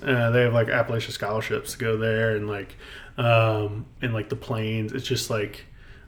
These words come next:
um, it's, it's a ve-, like, you know, it just is. I don't know. There's nothing else around it. I mean, uh,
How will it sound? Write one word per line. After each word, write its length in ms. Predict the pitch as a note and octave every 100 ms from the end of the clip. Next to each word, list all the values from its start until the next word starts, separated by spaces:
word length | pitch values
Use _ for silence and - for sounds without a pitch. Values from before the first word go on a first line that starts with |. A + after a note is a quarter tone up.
| -
um, 640 | A2 G#2+ G2 F#2+ - - - -
it's, 200 | C3 A#2
it's 240 | C3+ C3+ B2
a 40 |
ve-, 160 | A2+ B2
like, 300 | C3+ A#2+ A2
you 120 | B2+ G#2
know, 100 | - - - - - - -
it 60 | A#2+
just 200 | A2+ -
is. 200 | A2+ G#2
I 80 |
don't 100 | G#2+ G#2+
know. 140 | G#2 -
There's 180 | A#2+
nothing 340 | A#2+ A#2 A2+ G#2+
else 220 | G#2 -
around 300 | G#2 G2+ G2+
it. 120 | G#2+ - -
I 60 |
mean, 240 | G#2+ G#2 G#2
uh, 320 | G#2 G2+